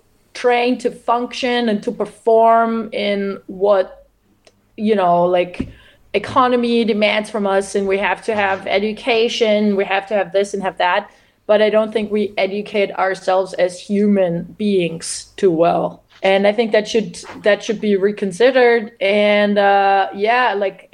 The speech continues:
here in the music school, it's all, like, I hated music school, tr-, musical training in school. I, I, I hated reading, like, learning how to read notes.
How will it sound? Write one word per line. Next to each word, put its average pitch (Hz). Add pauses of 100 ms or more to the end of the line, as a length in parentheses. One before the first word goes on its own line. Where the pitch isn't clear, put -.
here 254
in 269
the 240
music 240
school, 240
it's 214
all, 208
like, 202
I 214
hated 262
music 254
school, -
tr-, -
musical 262
training 233
in 190
school. 185
I, 185
I, 202
I 190
hated 262
reading, 254
like, 208
learning 233
how 254
to 247
read 247
notes. 196